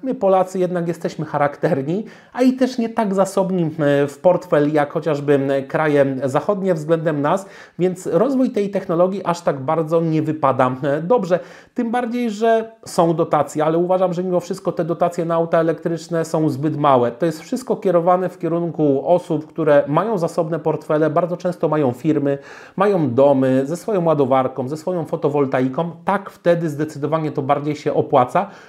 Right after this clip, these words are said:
ale mimo wszystko poprzez te auta elektryczne na chwilę obecną trochę dzielimy społeczeństwo na to biedniejsze, jak i na to bogatsze. Zapewne ta technologia mocno się rozwinie za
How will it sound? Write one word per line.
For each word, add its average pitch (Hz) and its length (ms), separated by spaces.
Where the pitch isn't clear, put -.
ale 247 300
mimo 233 260
wszystko 202 460
poprzez 185 720
te - 180
auta 185 300
elektryczne 160 460
na 165 100
chwilę 165 220
obecną 160 380
trochę 156 680
dzielimy 139 420
społeczeństwo 127 760
na 147 120
to 151 140
biedniejsze, 135 760
jak 143 320
i 139 140
na 135 280
to 139 120
bogatsze. 131 480
Zapewne 262 340
ta 262 100
technologia 262 460
mocno 285 320
się 202 160
rozwinie 180 520
za 147 300